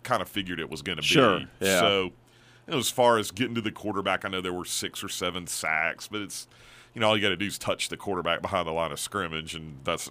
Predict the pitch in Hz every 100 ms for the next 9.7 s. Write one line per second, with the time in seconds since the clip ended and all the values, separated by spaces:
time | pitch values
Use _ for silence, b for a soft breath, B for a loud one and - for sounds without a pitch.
0 | - 82 - 69 - 87 - - 151 131
1 | 127 101 107 98 87 - b b b b
2 | b b - 135 120 113 110 139 107 107
3 | 123 120 101 101 98 95 95 95 87 90
4 | 104 95 113 117 165 165 151 - - -
5 | - 107 92 123 110 - 139 131 135 127
6 | 123 - - 123 120 123 110 117 101 110
7 | 110 107 - 120 120 113 131 120 107 120
8 | 101 90 98 101 104 107 110 117 - 117
9 | 117 98 - B 143 170